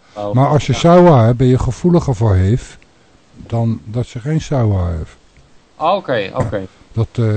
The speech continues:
Speaker 1: dat heb ik ook eens ergens gelezen. Dat, eh, dat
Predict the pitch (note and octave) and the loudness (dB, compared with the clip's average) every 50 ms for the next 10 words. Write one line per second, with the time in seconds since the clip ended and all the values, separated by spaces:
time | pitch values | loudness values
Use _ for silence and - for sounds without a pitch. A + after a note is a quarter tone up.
0 | G#2+ G2 G#2+ A2 F2+ A2+ A2 G2+ G2+ - B2 B2 A2 - A#2+ G2+ A2 A#2 A2 G2+ | -2 -4 -4 -6 -4 -4 -6 -6 -6 -6 -6 -6 -6 -6 -8 -8 -8 -6 -6 -8
1 | F#2+ - E2+ - - F#2+ F#2 E2 D#2+ D#2+ D#2+ E2 D#2 - - G#2 - _ _ _ | -8 -10 -12 -12 -10 -10 -8 -8 -8 -8 -8 -10 -10 -10 -10 -12 -12 _ _ _
2 | _ _ _ _ _ _ _ _ - G2 F#2+ - - - G#2 G2 G2 G2 G2 E2 | _ _ _ _ _ _ _ _ -10 -10 -10 -10 -8 -6 -4 -4 -2 -4 -4 -6
3 | - G#2 G2 - - | -6 -8 -8 -8 -12